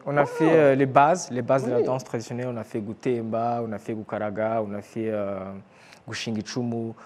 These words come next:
Speaker 1: So, on a fait tous ces bases parce que je voulais aussi montrer vraiment, euh, là où je viens. Parce que les
Speaker 2: Hmm.
Speaker 1: gens, ils me disaient, « Ah, from Africa, Angola ? » Non, Rwanda. « Ah, Rwanda ? » Alors là,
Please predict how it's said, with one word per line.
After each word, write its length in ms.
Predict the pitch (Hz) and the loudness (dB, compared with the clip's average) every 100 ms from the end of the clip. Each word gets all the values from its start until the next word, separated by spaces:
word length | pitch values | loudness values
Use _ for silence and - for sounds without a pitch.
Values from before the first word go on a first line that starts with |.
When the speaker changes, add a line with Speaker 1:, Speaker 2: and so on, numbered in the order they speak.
| - | -20
Speaker 1:
So, 120 | - | -4
on 40 | 131 | -2
a 80 | 123 | -2
fait 140 | 139 | -4
tous 260 | - - 156 | -6 -4 -4
ces 320 | - 135 127 | -4 -2 -2
bases 480 | 113 131 135 131 - | 2 4 4 0 -4
parce 160 | 127 - | -4 -4
que 80 | 135 | -4
je 160 | 123 | -4
voulais 160 | 131 135 | -2 0
aussi 320 | 135 127 160 | 0 -2 -4
montrer 380 | 156 139 - 139 | -4 -4 -4 -6
vraiment, 500 | 127 127 127 131 131 | -4 -6 -4 -4 -6
euh, 140 | 117 110 - _ _ _ _ _ | -8 -12 -16 _ _ _ _ _
là 140 | 117 127 | 0 0
où 60 | |
je 120 | 131 127 | 0 -2
viens. 280 | 117 131 185 - | -4 -6 -8 -12
Parce 160 | 117 | -10
que 80 | - | -4
les 80 | - | -2
Speaker 2:
Hmm. 40 | |
Speaker 1:
gens, 120 | 143 | 0
ils 80 | 147 | 0
me 100 | 139 | -2
disaient, « 340 | 120 120 135 135 - - - | -4 -4 -2 -4 -8 -18 -6
Ah, 380 | 208 214 202 151 | -2 0 0 -2
from 360 | - 190 180 170 - - | 0 0 0 -4 -14 -4
Africa, 560 | 202 208 214 196 151 120 - - - | -4 0 -2 0 -4 -4 -16 -10 0
Angola ? » 580 | 180 180 240 226 147 - - _ | 4 8 8 6 0 -4 -20 _
Non, 300 | 143 143 143 127 | -4 -2 -2 -6
Rwanda. « 520 | 127 151 156 147 120 - _ _ - | -2 0 2 0 -2 -10 _ _ 0
Ah, 160 | 233 | 4
Rwanda ? » 640 | 214 214 220 240 214 147 - - - - | 6 6 6 6 4 2 0 -14 -20 -4
Alors 280 | 139 151 175 | 2 6 8
là, 380 | 170 170 208 | 10 10 8